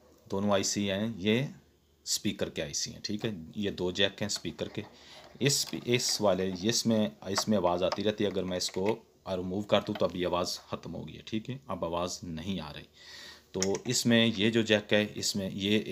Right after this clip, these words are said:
ये वाला आईसी बिल्कुल ठीक है। ये दो आईसी लगे हुए हैं, इसी के हैं सौ-, अ, साउंड के आईसी हैं, ठीक है।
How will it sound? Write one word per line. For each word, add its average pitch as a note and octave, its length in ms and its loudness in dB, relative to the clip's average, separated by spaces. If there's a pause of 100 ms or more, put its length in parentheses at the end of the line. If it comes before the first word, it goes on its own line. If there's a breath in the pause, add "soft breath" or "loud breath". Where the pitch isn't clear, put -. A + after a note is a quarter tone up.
ये G2+ 160 2
वाला F#2+ 200 4
आईसी F2+ 260 -2
बिल्कुल F#2 400 -6
ठीक G2 220 -4
है। G2 100 -4 (120)
ये F#2+ 160 0
दो E2+ 200 -2
आईसी F2 280 0
लगे F#2 220 -2
हुए F#2+ 180 -2
हैं, F#2+ 120 -6
इसी G2 240 -6
के F#2 160 0
हैं F2+ 180 -4
सौ-, - 360 -4
अ, E2+ 340 -2
साउंड F2 340 0
के D2+ 120 -8
आईसी - 300 -10
हैं, - 120 -16
ठीक - 220 -8
है। D3 100 -10